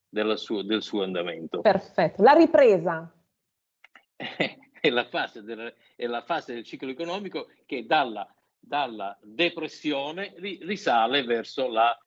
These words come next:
Speaker 1: eh, ri-, risale verso la parte positiva. Quindi t-, voi dovete immaginare l'andamento dell'economia capitalistica ad onde.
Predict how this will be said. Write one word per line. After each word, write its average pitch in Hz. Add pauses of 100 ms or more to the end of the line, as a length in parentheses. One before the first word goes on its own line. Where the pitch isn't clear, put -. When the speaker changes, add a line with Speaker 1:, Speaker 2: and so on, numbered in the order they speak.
(220)
Speaker 1:
eh, 98
ri-, 117
risale 127
verso 110 (260)
la 101
parte -
positiva. 98 (240)
Quindi 117
t-, 135
voi 165
dovete 139
immaginare 117
l'andamento 120
dell'economia 110
capitalistica 131
ad 113
onde. 92